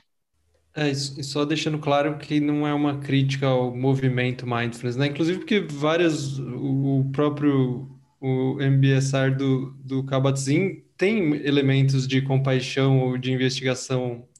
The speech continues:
associado, vários dos, dos programas de mindfulness, né? A gente tá falando da prática, de uma prática exclusiva de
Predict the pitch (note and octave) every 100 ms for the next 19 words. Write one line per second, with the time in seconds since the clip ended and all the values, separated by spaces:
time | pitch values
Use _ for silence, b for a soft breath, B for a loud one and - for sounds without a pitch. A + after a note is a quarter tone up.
0 | - F2+ C3 - C3+ C#3 B2 A#2 A2+ D#3+
1 | E3+ C3 B2+ A#2+ - B2+ B2 A2+ - -
2 | _ C3 B2+ B2+ B2+ B2 B2 A#2 A#2 -
3 | A#2 C3 C3+ C3 - C3 C#3+ D3+ - -
4 | D#3 D#3+ E3+ - D#3 E3 D#3 D3 D3 D3
5 | D#3 - - F3+ D3 C3+ E3 F3+ F3+ D#3
6 | E3